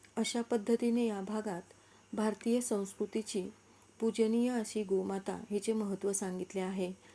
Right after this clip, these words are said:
आणि ही परंपरा टिकवण्याची आपली जबाबदारी आहे. रात्र दहावी, पर्णकुटी. "मला पण ने रे भाऊ गोष्ट ऐकायला, रोज रोज तू जातोस. आई, सांग भाऊला मला घेऊन जायला."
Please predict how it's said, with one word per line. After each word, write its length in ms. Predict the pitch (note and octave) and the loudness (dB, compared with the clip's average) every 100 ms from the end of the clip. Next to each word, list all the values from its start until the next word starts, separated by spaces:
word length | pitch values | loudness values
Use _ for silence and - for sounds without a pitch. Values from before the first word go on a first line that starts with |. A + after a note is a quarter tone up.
| - - | -20 -6
आणि 200 | G#3 A3 G#3 | 0 0 2
ही 80 | B3 | 0
परंपरा 560 | B3 A3 A3 A3+ A3+ | 2 0 0 0 0
टिकवण्याची 800 | A#3 G#3+ F#3+ F#3+ G3+ G3+ - F#3+ - - - - | 0 -2 0 -2 -4 -4 -2 -2 -4 -20 -16 -6
आपली 300 | G#3+ G#3+ A3+ | -2 2 4
जबाबदारी 640 | A3 F#3+ F#3+ F3 F#3+ F#3 | 4 4 -2 0 0 2
आहे. 320 | F#3+ F#3 F#3+ - _ _ - - - _ _ _ _ _ _ _ _ - | 2 0 -2 -4 _ _ -20 -20 -20 _ _ _ _ _ _ _ _ 4
रात्र 440 | B3+ A3+ - B3 | 8 8 6 4
दहावी, 480 | B3 A3+ G#3 F3+ A#3 - - - | 6 4 6 6 6 0 -12 4
पर्णकुटी. 600 | A3+ G#3 A3+ G#3 F#3+ - - - - _ _ _ - - - - - - | 6 6 4 4 2 -2 -6 -20 -20 _ _ _ -20 -20 -20 -20 -12 2
"मला 280 | A#3+ B3 C4 | 6 8 8
पण 200 | D4 C#4+ | 8 10
ने 200 | A#3+ A#3+ | 10 10
रे 80 | |
भाऊ 260 | C4 B3 A#3+ | 8 8 10
गोष्ट 320 | A3 G3 - | 10 10 8
ऐकायला, 480 | A3 G3+ G3 F3+ F3 - - - - _ | 6 6 4 4 0 -6 -20 -20 -20 _
रोज 280 | A3 A3+ A#3 | 12 12 12
रोज 180 | A#3+ C4 C4 | 8 6 6
तू 120 | B3 B3 | 2 6
जातोस. 420 | A3 F#3+ F#3 - - - _ _ _ _ | 6 6 2 2 -6 -12 _ _ _ _
आई, 260 | A3+ G#3+ B3 - - - - | 6 6 6 0 -14 -18 0
सांग 420 | - A#3+ A#3+ C4 | 4 6 6 6
भाऊला 480 | C#4+ B3+ A3 G#3 B3 - | 6 8 8 8 4 2
मला 280 | G#3 G3+ G#3 | 4 6 6
घेऊन 280 | A3+ A3 A3 | 8 6 8
जायला." 360 | A3 G#3 G3+ | 6 6 4